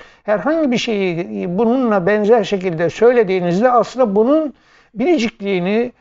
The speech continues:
korkunçluğunu, önemini, tarihsel önemini küçültmüş olursunuz. Zın biraz değişik bir versiyonu oluyor. Elbette böyle bir yanı da olabilir. Ama şu içinde bulunduğumuz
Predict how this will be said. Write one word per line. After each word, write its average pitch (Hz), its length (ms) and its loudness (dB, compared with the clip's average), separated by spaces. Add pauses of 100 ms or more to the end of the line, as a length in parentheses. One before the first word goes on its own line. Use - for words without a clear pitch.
(160)
korkunçluğunu, 208 1000 0
önemini, 214 680 0
tarihsel 226 580 0
önemini 202 440 0
küçültmüş 269 600 -2
olursunuz. 185 720 -2 (400)
Zın 262 460 -2 (440)
biraz 269 360 0
değişik 233 420 -2
bir 277 120 -2
versiyonu 143 540 0
oluyor. 120 340 -10 (920)
Elbette 302 520 0
böyle 262 300 2
bir 220 120 0
yanı 202 340 0
da 220 60 4
olabilir. 151 800 0
Ama 220 200 -4
şu 320 320 -4
içinde 277 560 0
bulunduğumuz 185 680 2